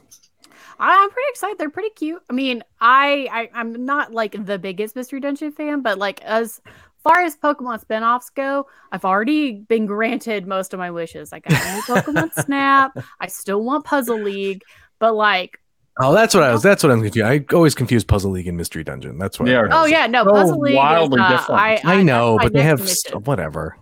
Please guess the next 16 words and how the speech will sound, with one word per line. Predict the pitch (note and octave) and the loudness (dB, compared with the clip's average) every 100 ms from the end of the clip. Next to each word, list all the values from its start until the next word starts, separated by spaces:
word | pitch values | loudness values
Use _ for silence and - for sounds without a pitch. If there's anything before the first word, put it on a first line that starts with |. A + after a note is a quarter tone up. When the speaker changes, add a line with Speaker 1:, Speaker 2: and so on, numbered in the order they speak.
| _ _ _ - | _ _ _ -6
Speaker 1:
But | G#3 | -4
now | B3 D#4 D4+ A#3+ | 0 2 4 2
Mystery | G3+ A#3 - A3+ | -2 -10 -6 -6
Dungeon, | G#3 F#3+ F#3 F#3 F3+ | -4 -6 -8 -10 -12
you | - G3+ | -14 -12
know, | F#3+ F3+ | -10 -10
it, | - B3 C4 | -6 -8 -4
it's | D4 | -4
up | C#4+ - | -2 -4
there. | - - _ _ | -10 -16 _ _
It's | A3 - | -12 -4
definitely | A#3+ G#3+ F#3+ | -4 -4 -12
up | D#3+ _ | -14 _
there. | - _ _ - - _ _ _ _ _ - | -20 _ _ -20 -20 _ _ _ _ _ -18
Speaker 2:
All | |
right. | F2+ - | -18 -20